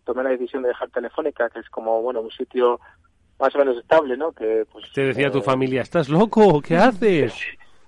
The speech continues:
Speaker 1: Sí, claro, todo el mundo dice, "Voy a dejar Telefónica", ¿no? Y es como que, joder, Telefónica es como que es un trabajo de toda la vida, ¿no? Es como, eh, te tienes que jubilar en Telefónica.
Speaker 2: Mm.
Speaker 1: Y, y sí, todo el mundo me llamaba loco, pero, pero luego es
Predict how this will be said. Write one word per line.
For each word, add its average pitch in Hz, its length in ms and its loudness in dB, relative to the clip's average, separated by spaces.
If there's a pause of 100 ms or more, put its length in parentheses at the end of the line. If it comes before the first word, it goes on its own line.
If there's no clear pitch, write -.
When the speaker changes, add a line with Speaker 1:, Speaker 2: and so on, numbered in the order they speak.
(200)
Speaker 1:
Sí, 175 120 4
claro, 156 260 4
todo - 80 0
el 156 60 2
mundo 170 120 -2
dice, 139 160 -4
"Voy 147 120 -6
a - 20 0
dejar 196 200 -8
Telefónica", 156 540 -6
¿no? 143 120 -8
Y 139 80 -14
es - 120 -20
como 123 220 -12
que, 110 300 -6
joder, 139 200 -4
Telefónica 143 480 -4
es 147 80 -6
como 139 200 -6
que 139 100 -10
es - 80 -14
un 147 140 -12
trabajo 135 340 -8
de 127 60 -10
toda 135 180 -4
la 117 60 -4
vida, 131 200 -2
¿no? 123 160 -12
Es 135 120 -14
como, 117 280 -20 (540)
eh, 107 420 -16
te 110 100 -4
tienes 131 260 0
que 110 580 0
jubilar 123 340 2
en 110 80 -10
Telefónica. 113 540 -8 (180)
Speaker 2:
Mm. 101 200 -18 (100)
Speaker 1:
Y, 110 720 -10 (380)
y 120 300 -8
sí, 151 180 -4
todo 139 100 2
el 135 60 -2
mundo 151 140 -6
me 143 80 2
llamaba 131 300 0
loco, 110 300 -8
pero, 120 340 -10 (560)
pero 135 200 -6
luego 170 420 0
es 170 80 -4